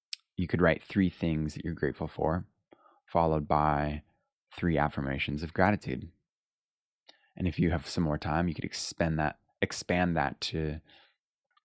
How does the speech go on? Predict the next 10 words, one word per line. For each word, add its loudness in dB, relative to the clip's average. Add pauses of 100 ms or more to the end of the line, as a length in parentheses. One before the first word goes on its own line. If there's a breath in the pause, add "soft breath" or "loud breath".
(300)
like, -2
ten 6
things -4 (520)
or -2
more. -2 (960 loud breath)
Another 4
idea 2
is -2
to -6
combine 2